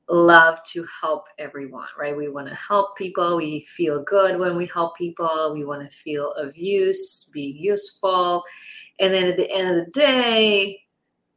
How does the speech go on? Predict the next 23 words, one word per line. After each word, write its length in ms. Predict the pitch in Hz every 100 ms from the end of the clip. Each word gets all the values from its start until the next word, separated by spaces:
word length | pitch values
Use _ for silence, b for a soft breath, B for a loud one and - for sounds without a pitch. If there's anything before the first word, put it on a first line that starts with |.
| _ -
you 160 | 175
come 160 | 170 170
home 240 | 175 175
and 100 | 170
you're 180 | 165 156
depleted. 680 | 143 135 - 139 127 98 - _ b b _ _ _ _ _ _ _ _
So 840 | - - 170 160 151 147 147 139 -
the 80 | 165
situation 580 | - 165 180 214 226 208
that 160 | 185 170
happened, 640 | 180 180 180 165 160 156
uh, 120 | 156
I 60 | 151
guess 220 | 151 147
I'll 140 | 151 151
share 520 | - 156 147 143 143 B B B -
with 320 | 165 156 151
someone 760 | - 160 151 143 143 143 143 - -
in 140 | 147
my, 500 | 143 143 139 139 131 107
um, 560 | 131 143 131 120 120 _ _ _ _ _ _ _ _ _ _ _ _ _
friend 340 | - 226 247
circle, 640 | - 170 147 - 156 180